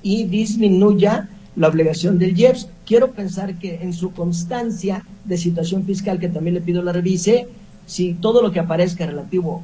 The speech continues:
al ieps, si inmediatamente disminuya usted esa y alguna otra obligación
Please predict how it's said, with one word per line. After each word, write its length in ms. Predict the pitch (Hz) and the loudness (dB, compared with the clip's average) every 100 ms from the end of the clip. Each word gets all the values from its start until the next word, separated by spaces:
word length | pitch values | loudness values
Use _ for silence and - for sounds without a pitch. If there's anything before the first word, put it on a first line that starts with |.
| - | -12
al 200 | 120 127 | -14 -2
ieps, 380 | 165 269 - - - - - | 2 2 0 -10 -20 -20 -20
si 360 | - 180 185 175 | -8 -4 -4 -4
inmediatamente 800 | 180 170 160 175 180 185 185 190 | -2 0 0 -2 -2 -2 -2 -2
disminuya 840 | 175 208 165 170 180 196 220 214 | 0 0 0 0 0 0 0 -2
usted 420 | 165 - - 247 247 - | -4 -6 -2 0 0 -6
esa 440 | - 208 - 254 - | -4 -2 -2 -4 -4
y 140 | 247 220 | 2 4
alguna 480 | 196 196 254 262 | 4 2 -2 -2
otra 340 | 220 226 - 214 | -2 -4 -6 -8
obligación 720 | 180 175 170 160 208 233 | -6 -6 -6 -8 -8 -8